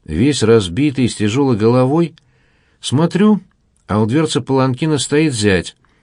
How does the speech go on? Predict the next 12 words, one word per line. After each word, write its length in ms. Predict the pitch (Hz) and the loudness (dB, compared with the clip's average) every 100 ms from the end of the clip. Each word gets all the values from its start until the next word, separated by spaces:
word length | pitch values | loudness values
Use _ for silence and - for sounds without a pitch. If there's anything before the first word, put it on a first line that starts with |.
| _ | _
Он 160 | - 95 | -4 -2
сразу 400 | 92 113 113 110 | 0 0 0 0
стал 240 | - 127 | -2 -4
спрашивать, 680 | 127 - 180 160 90 80 78 - _ _ _ _ _ _ | -4 -2 -2 0 -2 -4 -4 -12 _ _ _ _ _ _
хорошо 420 | - 110 117 175 | 0 2 2 2
ли 120 | 170 | 2
я 100 | 104 | 2
подумал, 720 | - 104 90 131 165 156 143 - _ _ _ - | 2 -2 0 0 2 0 -2 -8 _ _ _ -4
уверен 400 | 90 127 160 92 | 0 2 2 2
ли 120 | 87 | 0
в 80 | - | -2
себе, 540 | - 92 95 147 143 | -4 -2 0 0 -2